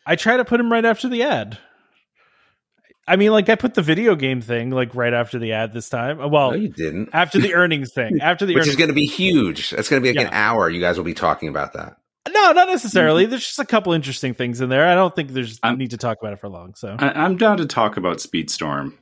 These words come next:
Speaker 3: before the earnings stuff. So
Speaker 1: All right.
Speaker 2: No, I mean, I, I'll talk about both of them. I just feel like there should be a little section now about Disney Plus. I don't know.
Speaker 1: I mean,
Speaker 2: There's so
Speaker 1: if
Speaker 2: much
Speaker 1: you wanna
Speaker 2: di-
Speaker 1: s-,
Speaker 2: Oh my
Speaker 1: you wanna
Speaker 2: goodness,
Speaker 1: start
Speaker 2: there's so
Speaker 1: doing
Speaker 2: much
Speaker 1: that.
Speaker 2: Disney Plus news out there. Like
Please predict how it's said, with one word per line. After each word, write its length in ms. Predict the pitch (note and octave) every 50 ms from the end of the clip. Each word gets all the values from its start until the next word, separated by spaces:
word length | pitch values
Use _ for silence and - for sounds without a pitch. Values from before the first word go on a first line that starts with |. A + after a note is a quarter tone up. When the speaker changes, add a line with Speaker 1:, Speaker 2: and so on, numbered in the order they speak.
| _ _
Speaker 3:
before 300 | D#2+ D2+ - D2+ D2+ C#2
the 80 | B1
earnings 400 | G1+ C2+ C#2+ C2 B1 A#1+ B1+ -
stuff. 280 | - - - A1 - - -
So 280 | - - - - B1 -
Speaker 1:
All 100 | D#3 G#3+
right. 160 | D#4+ D#4 -
Speaker 2:
No, 120 | - G#3+ G3+
I 80 | D#3
mean, 120 | C#3+ D3 D3+
I, 100 | D#3 -
I'll 140 | B2 E3 E3
talk 200 | - F3 D#3+ -
about 220 | A2+ G2 F2 -
both 240 | - E2+ F2 - -
of 60 | C#2+
them. 100 | D2 D2 -
I 140 | G#2+ C#3+
just 160 | - A#3+ - -
feel 180 | - D#3+ D3+
like 200 | C#3+ C#3 C3 -
there 120 | - A#2 A2+
should 220 | - - G#2 G2
be 100 | G#2 G2+
a 80 | G#2 G2+
little 200 | A2 G#2+ G#2 F#2+
section 400 | - - G#2 - - - G2 F#2+
now 140 | F#2+ F#2+ F#2+
about 240 | D#2+ F2 F2 F2 -
Disney 260 | F#2 E2+ E2 F2 D2+
Plus. 360 | - G#2 G#2 F#2+ - - -
I 140 | D#2+ E2+ F2
don't 140 | F#2 F#2+ G2
know. 200 | F#2+ E2+ - - _ _ _ _ _ _ _ _ _ _ _ _ _
Speaker 1:
I 100 | E3 F#3
mean, 140 | F#3+ G3 G3+
Speaker 2:
There's 100 | G#3 G#3
so 100 | - C3
Speaker 1:
if 60 | C3
Speaker 2:
much 120 | C3+ C3 D#3+
Speaker 1:
you 60 | E3+
wanna 180 | E3 D#3 C#3+ E3+
Speaker 2:
di- 60 | -
Speaker 1:
s-, 140 | - - - - _ _ _ _ _ _
Speaker 2:
Oh 100 | - C#3+
my 120 | C#3+ A#2
Speaker 1:
you 40 | G#2
wanna 120 | F3 B2 A2+
Speaker 2:
goodness, 80 | G2+ G2+
Speaker 1:
start 40 | G2+
Speaker 2:
there's 60 | -
so 40 | D3+ C#3 B2
Speaker 1:
doing 40 | C3
Speaker 2:
much 100 | B2+ A2
Speaker 1:
that. 100 | G#2+ G2
Speaker 2:
Disney 260 | A2+ A2 G#2+ A#2 A2
Plus 280 | - - A#2 G2+ - -
news 380 | F2+ F2+ G#2 A#2 A#2 A2 F#2 -
out 240 | F#2 F2 E2+ E2+ -
there. 300 | - E2 D#2+ D#2+ D#2 -
Like 320 | - - E2+ F2 F2 -